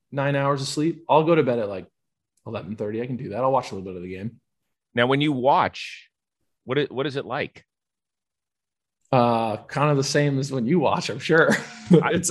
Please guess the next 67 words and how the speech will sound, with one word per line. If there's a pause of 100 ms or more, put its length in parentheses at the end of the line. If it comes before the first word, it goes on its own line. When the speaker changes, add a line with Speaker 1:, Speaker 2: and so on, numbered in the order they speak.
(140)
Speaker 2:
but
is
it,
is
it
really?
'Cause,
I
mean,
I'm
really,
I'm
motherfucking
the
T
V. (460)
Speaker 1:
Oh,
Speaker 2:
Pretty
Speaker 1:
no,
Speaker 2:
much
Speaker 1:
I'm
not
Speaker 2:
with
you.
Speaker 1:
doing
that.
I'm,
I
guess
I'm, (1400)
I
don't
know.
I
guess
I'm
kind
of
sort
of
just
like
an
observer.
I
don't
feel
like
I'm
in
the
driver's
seat,
really.
So
I
can
kind
of
just (380)
look
back.
And,
and
I
think,
too,